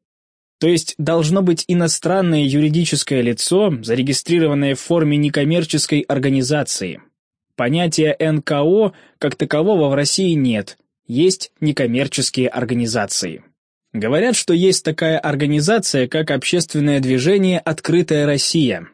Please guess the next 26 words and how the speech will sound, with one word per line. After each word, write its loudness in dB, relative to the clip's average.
Она 0
имеет 0
британское 0
происхождение 2
и -2
должна 2
быть 2
зарегистрирована 2
на 0
территории 0
Англии, 2
Уэльса, 2
либо 2
Великобритании 0
в -10
целом. -4
Так -2
вот, 2
месяц 0
назад 2
я 0
получил 2
документ 0
от -2
британского 0
нотариуса, -2